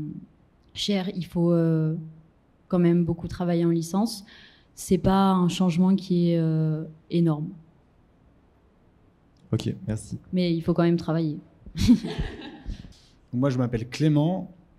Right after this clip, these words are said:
Speaker 3: Je suis chargé de développement, euh, à la Ligue, euh, Auvergne-Rhône-Alpes de handball,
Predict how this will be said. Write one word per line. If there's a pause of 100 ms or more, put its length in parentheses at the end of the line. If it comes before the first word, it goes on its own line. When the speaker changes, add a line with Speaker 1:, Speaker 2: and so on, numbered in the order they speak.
(180)
Speaker 3:
Je
suis
chargé
de
développement, (320)
euh,
à
la
Ligue,
euh,
Auvergne-Rhône-Alpes
de
handball,